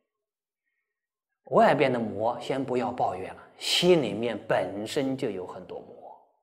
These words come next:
得好好把这些魔降服一下。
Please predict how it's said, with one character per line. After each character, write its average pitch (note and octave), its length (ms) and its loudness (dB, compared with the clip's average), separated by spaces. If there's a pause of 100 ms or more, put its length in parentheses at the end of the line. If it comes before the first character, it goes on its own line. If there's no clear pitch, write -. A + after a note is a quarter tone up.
(360)
得 G#2+ 180 -2
好 F2 380 0
好 - 480 2
把 A#2 120 4
这 G#3 140 10
些 F3 140 8
魔 B2+ 520 4 (220)
降 A2 640 2
服 F#2 320 -14
一 F#2+ 100 -14
下。 - 160 -14